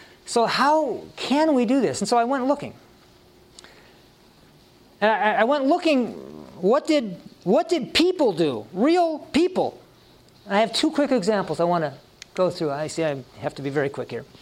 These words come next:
"Now Peter and John went up together to the temple at the hour of prayer, the ninth hour, and a certain man, lame from his mother's womb, was carried when they,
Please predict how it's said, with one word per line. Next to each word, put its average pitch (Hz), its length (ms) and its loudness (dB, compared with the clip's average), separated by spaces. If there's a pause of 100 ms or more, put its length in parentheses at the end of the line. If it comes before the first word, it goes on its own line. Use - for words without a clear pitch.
(560)
"Now 220 160 4
Peter 320 340 2
and 262 120 0
John 262 300 0
went 247 140 2
up 247 120 -4
together 247 340 2
to 202 100 -2
the 202 80 0
temple 233 280 2
at - 60 -2
the 214 120 2
hour 240 220 2
of 226 120 -4
prayer, 185 380 0
the 180 80 -2
ninth 233 280 2
hour, 175 280 4
and 202 80 0
a 202 60 2
certain 214 340 2
man, 220 320 4
lame 269 240 2
from 247 140 2
his 202 120 2
mother's 220 360 2
womb, 262 320 2
was 202 180 2
carried 247 400 2
when 208 200 0
they, 180 280 2